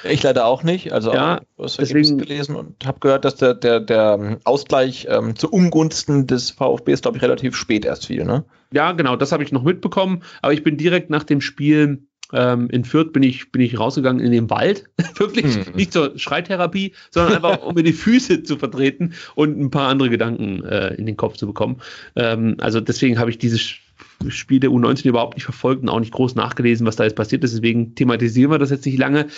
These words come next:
Speaker 2: Äh, was ich aber interessant fand, war der Auftritt der U einundzwanzig, die mit null zu fünf oder andersrum mit fünf zu null in Ilshofen gewonnen haben.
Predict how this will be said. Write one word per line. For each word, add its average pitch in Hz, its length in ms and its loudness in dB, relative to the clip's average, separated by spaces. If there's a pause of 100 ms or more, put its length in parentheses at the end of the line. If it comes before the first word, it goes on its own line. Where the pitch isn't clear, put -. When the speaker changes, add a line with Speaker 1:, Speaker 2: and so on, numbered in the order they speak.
(320)
Speaker 2:
Äh, 135 200 4
was 151 160 0
ich 175 120 0
aber 160 140 2
interessant 160 420 0
fand, 160 240 -2
war 143 340 2
der 139 160 2
Auftritt 147 400 -2
der 143 120 2
U 170 100 6
einundzwanzig, 180 640 -2
die 127 100 -4
mit 131 180 0
null 214 280 2
zu - 160 0
fünf 214 340 0
oder 123 320 0
andersrum 139 380 -2
mit 131 160 0
fünf 170 200 2
zu 143 140 0
null 170 180 4
in 190 240 -2
Ilshofen 180 680 2
gewonnen 160 400 2
haben. 170 400 0